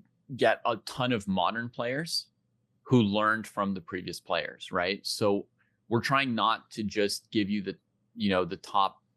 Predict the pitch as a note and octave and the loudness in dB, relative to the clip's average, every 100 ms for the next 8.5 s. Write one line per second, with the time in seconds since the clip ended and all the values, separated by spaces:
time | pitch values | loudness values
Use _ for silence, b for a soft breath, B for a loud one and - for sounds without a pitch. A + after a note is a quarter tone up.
0 | _ _ - - A#2+ - - G#2 G#2+ G2+ | _ _ -2 2 2 0 0 2 2 -2
1 | F#2+ F#2 F#2 F#2 G#2 G2+ F#2+ - F#2+ F#2+ | -4 -2 -2 -2 -4 -6 -12 -4 -4 -4
2 | E2+ G2+ F#2+ - F#2+ F#2+ G#2 F#2+ F2+ - | -4 -4 -4 -4 -2 -2 0 -2 -2 -4
3 | F2+ F#2 F#2 F2+ F#2 F2 F2 F2+ F2 E2+ | -6 -4 -2 -2 -2 -4 -4 -2 -2 0
4 | - - _ _ _ _ _ _ _ - | -6 -12 _ _ _ _ _ _ _ -4
5 | - F#2 F#2 F#2+ G2 F#2 F2 - F#2+ C3+ | 0 0 -2 -10 -8 -8 -6 2 2 2
6 | b b b b b - G2 F2 E2+ F2 | b b b b b -4 0 0 0 -6
7 | E2 _ _ _ _ - - _ - - | -10 _ _ _ _ -20 -20 _ 0 0
8 | - A2+ G2+ G2+ | 4 6 6 4